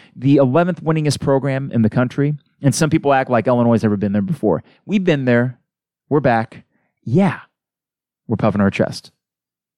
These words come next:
Sorry for all those that take offense to that or find it annoying, but, I mean, hey, listen, <laughs> I, I understand why Illini fans can be too much to bear, but you know what? In this stretch run, hey, we're all in this together. We're a motley crew. We're a ragtag gang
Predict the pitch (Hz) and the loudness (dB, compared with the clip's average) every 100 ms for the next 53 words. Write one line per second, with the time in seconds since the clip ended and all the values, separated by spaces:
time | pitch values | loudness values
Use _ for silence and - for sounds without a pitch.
0 | _ - 147 117 85 - _ _ 113 110 | _ -4 2 2 2 -6 _ _ 0 2
1 | 113 107 110 107 107 104 - _ _ _ | 2 2 2 2 0 -4 -8 _ _ _
2 | _ _ _ 160 160 151 139 - 127 120 | _ _ _ 0 0 2 0 2 2 2
3 | 110 117 113 107 113 107 101 98 104 - | 2 0 0 2 2 2 2 0 -4 -6
4 | 113 110 110 98 101 90 92 101 123 - | -6 -4 -2 -2 -2 -4 -8 -10 -10 -10
5 | - 156 139 208 208 180 143 - 147 151 | -4 -2 -2 -6 -12 -12 -12 -2 0 2
6 | 139 131 156 165 160 - 160 143 135 127 | 0 0 0 4 4 2 0 0 0 2
7 | 127 123 117 120 123 123 123 117 120 117 | 2 4 2 0 0 2 2 0 0 0
8 | - 117 113 - 120 117 - 117 113 104 | 0 0 0 2 0 -2 -2 0 0 0
9 | 110 127 151 156 151 143 - _ - 160 | -2 0 2 2 0 -2 -12 _ 0 2
10 | 190 - 160 151 139 151 151 - - 143 | 2 4 2 2 0 2 2 0 -4 -2
11 | 127 139 127 123 - 113 101 110 165 127 | 0 2 2 0 -2 -2 0 2 2 2
12 | 131 131 135 113 - 127 123 120 120 117 | -2 -2 -2 -2 0 2 2 2 0 0
13 | 123 123 - 127 120 101 117 113 113 107 | -2 -4 -4 -2 -2 -4 -2 0 0 -2